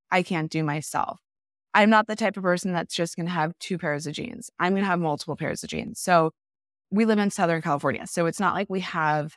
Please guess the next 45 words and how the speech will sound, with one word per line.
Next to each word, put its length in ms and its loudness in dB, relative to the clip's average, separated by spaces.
heavy 280 -2
winters 420 -2
and 100 -4
heavy 280 -2
coats 380 -4
and 120 -8
stuff 220 -4
like 180 -4
that, 260 0
but 120 -2
I 100 2
do 340 0
think 280 -4
having 320 -2
a 40 -6
seasonal 480 -6
closet 640 2
is 340 6
so 340 4
important. 680 0
So 240 -2
backstock, 720 -4
find 420 0
a 60 -2
spot. 400 2
It 60 -10
could 100 -10
be 160 -6
under 240 -2
your 180 -4
bed. 400 0
They 120 0
have, 200 0
like, 260 0
those 400 2
Ziploc 440 0
bags 380 2
where 100 -2
you 80 -2
can 140 0
make 180 0
something 720 -2
that's 280 -2
gonna 260 0
be, 400 -4